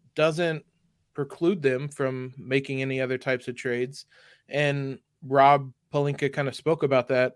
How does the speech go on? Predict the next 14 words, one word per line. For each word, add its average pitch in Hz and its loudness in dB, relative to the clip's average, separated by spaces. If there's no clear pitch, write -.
afterwards, 131 2
that 127 4
they're 143 0
still 175 4
making 151 0
moves 151 0
to 135 -6
be 143 2
a, 170 2
a 127 -2
title 143 2
contender. 143 -2
It's 139 0
just, - -4